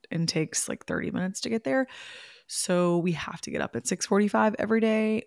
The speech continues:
Well, Austin, first half of the year, Austin would only take Zane, but then I realized I need to get up with him as well, because might as well. And then Austin would go to the gym right after dropping Zane off from school. So it's kind of, like,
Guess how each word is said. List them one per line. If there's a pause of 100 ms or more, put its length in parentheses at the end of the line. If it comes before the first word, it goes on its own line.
Well,
Austin, (200)
first
half
of
the
year,
Austin
would
only
take
Zane,
but
then
I
realized (800)
I
need
to
get
up
with
him
as
well,
because
might
as
well. (380)
And
then
Austin
would
go
to
the
gym (280)
right
after
dropping
Zane
off
from
school.
So
it's
kind
of,
like,